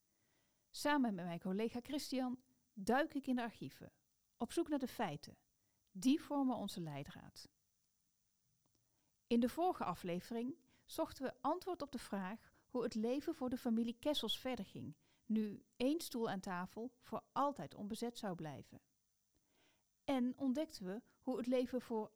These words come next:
August Mutsaert zich voortsleepte. Vrijgesproken van de moord op Marietje,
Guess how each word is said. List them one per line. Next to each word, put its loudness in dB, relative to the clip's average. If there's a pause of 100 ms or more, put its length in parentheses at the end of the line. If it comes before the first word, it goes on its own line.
(120)
August -2
Mutsaert -2
zich -6
voortsleepte. -4 (520)
Vrijgesproken -2
van -4
de -2
moord 0
op -6
Marietje, -2